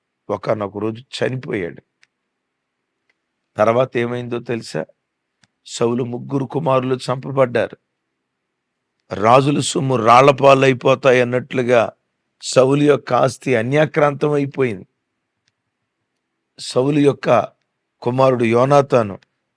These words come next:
యోనాతానుకు పుట్టిన కుమారుడు మెఫీబోషెతు ఒక ఆయన ఉన్నాడు. ఆయనను ఆ రాజుల మీద యుద్ధం చేసే ఆ కాలంలో అతని యొక్క దాది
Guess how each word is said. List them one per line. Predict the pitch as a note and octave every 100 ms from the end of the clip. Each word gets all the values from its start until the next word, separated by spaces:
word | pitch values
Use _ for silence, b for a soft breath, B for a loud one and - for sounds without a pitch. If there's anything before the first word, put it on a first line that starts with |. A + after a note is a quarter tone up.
| _
యోనాతానుకు | G#2 C3 D#3 D#3+ - D#3+ D3 C3
పుట్టిన | C3+ D3 B2+
కుమారుడు | A#2 B2+ B2+ C3 A#2+
మెఫీబోషెతు | G#2+ A#2+ A#2 D#3+ C#3+ C3+ - A#2 G2 G2 - _ _ _ _ _ -
ఒక | F#2 G#2
ఆయన | A2 A2
ఉన్నాడు. | G#2+ F#2 D#2+ - _ _ _ _ _ _ _ _ _ _ _ -
ఆయనను | B2 B2 B2+ D3 A3+ G#3+ - _ _ _ _ _ _ _ _ G#2
ఆ | G#2
రాజుల | A2 C3 D3 E3
మీద | G3 D3+ C3
యుద్ధం | B2+ A#2+ C3+ D3+
చేసే | D3 C3 - A#2
ఆ |
కాలంలో | G#2+ A2 A#2+ C3+ C3 B2 D3 G#3+ - _ _ _ _ _ _ _ _ G#2+
అతని | A2+ B2+ A#2+
యొక్క | A#2 A#2
దాది | G2+ A2+ C3+ D3 C3+